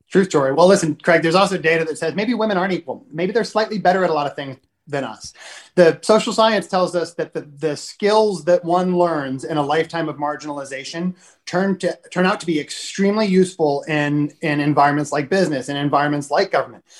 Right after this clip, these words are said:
We call it women's intuition or black girl magic or trans excellence, but the truth is those are all coded words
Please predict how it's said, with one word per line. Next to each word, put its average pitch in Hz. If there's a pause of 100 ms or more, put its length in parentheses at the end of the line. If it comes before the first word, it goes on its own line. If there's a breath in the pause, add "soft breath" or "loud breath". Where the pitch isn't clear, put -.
(160 loud breath)
We 180
call 226
it 170
women's 165
intuition 143
or 135
black 165
girl 151
magic 135
or 139
trans 170
excellence, 143
but 151
the 147
truth 226
is 143
those 190
are 175
all 170
coded 208
words 165